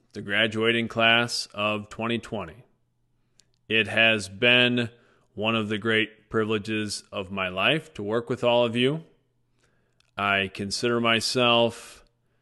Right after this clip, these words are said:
very fortunate to be amongst the far too small percentage of people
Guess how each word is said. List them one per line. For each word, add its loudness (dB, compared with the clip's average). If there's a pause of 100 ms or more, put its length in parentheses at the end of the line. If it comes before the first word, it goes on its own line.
(400)
very 4
fortunate 0 (800)
to -14
be 2
amongst -2
the -4
far 4
too -4
small -4
percentage -6
of -4
people -4